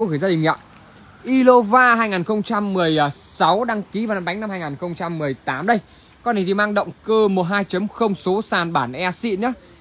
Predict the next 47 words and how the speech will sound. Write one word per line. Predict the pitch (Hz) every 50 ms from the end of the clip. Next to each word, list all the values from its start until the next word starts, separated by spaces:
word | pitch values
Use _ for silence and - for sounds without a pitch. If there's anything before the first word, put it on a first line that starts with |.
| - - - -
Đang | - 247 240
được | 214
bày | 196 185 185
bán | 175 170 185 214
với | 214 254
cửa | 202 180 160 143 -
tiền | 165 156 151
gia | 170 190
đình | 180 170 156 151
nhà | 147 143 143
mình | 151 160 147 - - - - - - _ _
là | - 156 160 156 151
bốn | 156 151 165 202 233
trăm | - - 247 220 214 208 - - _ _ -
bốn | 214 202 208 233
mươi | 262
lăm | 247 208
triệu | 208 202
đồng. | 190 170 147 - - - - - - - - - - -
Bao | 226 233 233 226
rút | 208 240 302 285
hồ | 240 202
sơ, | 165 - 233 233 233 214
hỗ | 226 254 277
trợ | - - 233 170
trả | 151 135 139
góp | 170 247 254 254
cũng | 233 233
như | 208
là | 180
ship | 156 - 254 226 -
xe | - 220 202
miễn | 208 226 226
phí | 175 202 226
trên | 208 254 233
toàn | 185 165 151 156 156
quốc | 233 262 247 -
cho | 214 190 185 180
anh | 175 175 175
chị, | 175 170 139 135
quý | 202
vị, | 190 196
gia | 160 185 180
đình | 165 151
nhà | 143
mình | 139 143 139
ạ. | 147 156